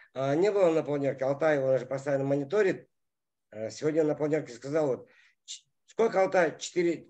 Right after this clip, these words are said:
две недели, да, или сколько просуществовал? А, с Каману, хай-проектом, да, люди там уложили по десять, двадцать тысяч,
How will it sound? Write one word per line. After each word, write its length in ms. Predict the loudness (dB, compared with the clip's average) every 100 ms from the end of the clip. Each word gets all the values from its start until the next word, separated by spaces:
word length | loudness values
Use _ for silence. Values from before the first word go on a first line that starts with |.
| _
две 220 | 2 4
недели, 300 | 4 4 2 2
да, 160 | 0
или 80 | 0
сколько 480 | 0 -2 -2 -10 -10
просуществовал? 840 | -8 -8 -8 -12 -2 0 0 -4 -10 _ _ _ _ _ _ _ _ _ _ _ _ -10
А, 360 | -6 -4 -6 -8
с 100 | -2
Каману, 640 | 4 6 6 4 0 -10
хай-проектом, 1000 | -2 0 0 4 6 6 2 -10 -12 -18 _ _ _ _ _
да, 180 | -14 -4
люди 280 | 0 2 2
там 220 | 2 2
уложили 400 | 2 2 2 0
по 240 | 0 -2
десять, 340 | 0 -2 -2 -6
двадцать 380 | -2 -2 -4 -8
тысяч, 340 | -8 -8 -14